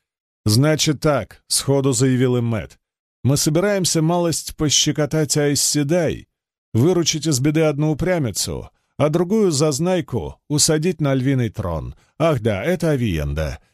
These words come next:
Ежели кто не так на нее взглянет, она чего доброго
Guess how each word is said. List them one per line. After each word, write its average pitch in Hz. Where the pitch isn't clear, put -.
Ежели 156
кто 175
не 156
так 156
на 147
нее 147
взглянет, 170
она 151
чего 127
доброго 156